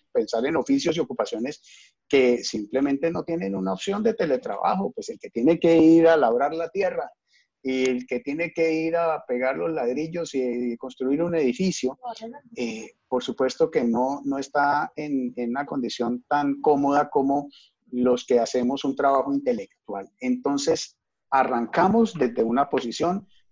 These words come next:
privilegiada, pero no exenta de desafíos. Eh,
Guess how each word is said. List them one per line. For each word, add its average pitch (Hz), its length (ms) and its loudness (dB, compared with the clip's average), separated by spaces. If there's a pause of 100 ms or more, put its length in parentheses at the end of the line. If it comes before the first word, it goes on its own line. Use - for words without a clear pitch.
(140)
privilegiada, 123 880 2 (160)
pero 151 340 6
no 131 260 2
exenta 139 600 -2
de 135 160 4
desafíos. - 840 -6 (400)
Eh, 117 680 2